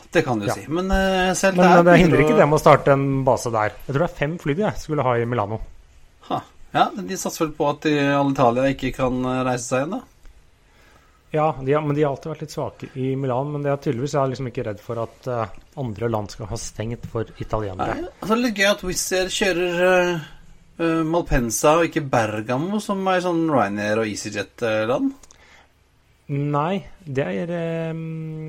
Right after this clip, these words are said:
Speaker 2: Ryanair-land. EasyJet er jo Malpe-, har jo en stor base, de, på Malpensa.
Speaker 1: Ja, stemmer, stemmer, stemmer.
Speaker 2: Den ligger jo også litt sånn utenfor. Og så liksom tenkte jeg, ja, ja, da hører vi ikke mer fra Wizz Air denne uka. Så gikk det en dag, så åpnet de først, eller sånn kom det annonsert at vi skal fly inn fra vår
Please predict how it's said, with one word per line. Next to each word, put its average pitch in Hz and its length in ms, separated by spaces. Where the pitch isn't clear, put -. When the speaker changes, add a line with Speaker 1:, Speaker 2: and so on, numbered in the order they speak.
Speaker 2:
Ryanair-land. 135 680
EasyJet 147 480
er 147 160
jo 147 80
Malpe-, 147 600
har 135 100
jo 135 40
en 170 120
stor 135 120
base, 127 340
de, 196 100
på 190 100
Malpensa. 143 420
Speaker 1:
Ja, - 60
stemmer, 113 220
stemmer, - 160
stemmer. - 840
Speaker 2:
Den 139 140
ligger 107 160
jo 120 120
også 160 200
litt 120 200
sånn 120 200
utenfor. 98 420
Og 165 80
så 208 40
liksom 190 220
tenkte 170 220
jeg, 139 120
ja, 170 140
ja, 127 120
da 135 220
hører 135 200
vi 120 60
ikke 156 160
mer 117 160
fra 131 140
Wizz 107 260
Air 123 60
denne 113 240
uka. 151 240
Så 175 120
gikk 135 60
det 156 80
en 147 40
dag, 170 320
så 160 160
åpnet 131 460
de 151 240
først, - 360
eller - 280
sånn 147 160
kom 143 120
det 139 100
annonsert 127 220
at 139 60
vi 135 40
skal 143 180
fly 127 360
inn 117 180
fra 117 160
vår 110 140